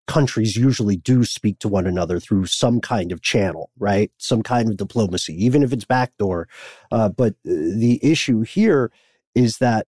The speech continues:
if you look at it through the North Korean perspective, I would say we have to understand first, uh, things are pretty rough, and that probably,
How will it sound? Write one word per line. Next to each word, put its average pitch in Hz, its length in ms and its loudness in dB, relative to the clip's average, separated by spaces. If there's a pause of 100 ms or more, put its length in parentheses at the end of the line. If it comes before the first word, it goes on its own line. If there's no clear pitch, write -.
(440)
if 160 200 2
you 135 120 4
look 123 400 0
at 156 220 2
it 135 200 0 (140)
through 131 460 2 (520)
the 123 160 4
North 131 300 2
Korean 123 420 2
perspective, 104 840 -2
I 101 140 -2
would 101 200 0
say 95 400 0 (400)
we 110 80 4
have 127 260 2
to 127 80 2
understand 107 600 -2 (140)
first, 147 520 0 (480)
uh, 110 340 2 (640)
things 233 380 0
are 202 80 -2
pretty 170 320 2
rough, 131 500 -2 (240)
and 139 220 2
that - 160 -2
probably, 113 640 -2